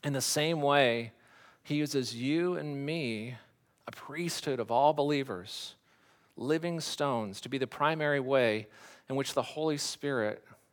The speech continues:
sanctifies us. There are no lone wolf Christians in Scripture. The growth and maturity of believers is always in community. And so the reality of the gospel should change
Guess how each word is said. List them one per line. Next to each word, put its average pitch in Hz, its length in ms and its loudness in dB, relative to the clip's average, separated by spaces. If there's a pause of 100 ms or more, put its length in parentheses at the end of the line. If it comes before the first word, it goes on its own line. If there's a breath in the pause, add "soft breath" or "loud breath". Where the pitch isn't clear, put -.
sanctifies - 720 -8
us. - 320 -20 (1200)
There 127 100 4
are 127 100 6
no 139 420 2
lone 143 680 0
wolf 123 560 0 (140)
Christians 113 540 -8
in 101 80 -10
Scripture. 104 500 -10 (640 soft breath)
The 123 100 -4
growth 131 460 4
and 147 60 -4
maturity 143 380 -2
of 123 120 -2
believers 123 460 -2
is 113 140 -10
always 123 600 -2
in 110 140 -12
community. 110 560 -8 (920 loud breath)
And 127 100 -2
so 185 80 6
the 170 100 8
reality 165 500 10
of 170 40 6
the 165 80 4
gospel 151 420 6
should 131 200 -4
change 156 800 -2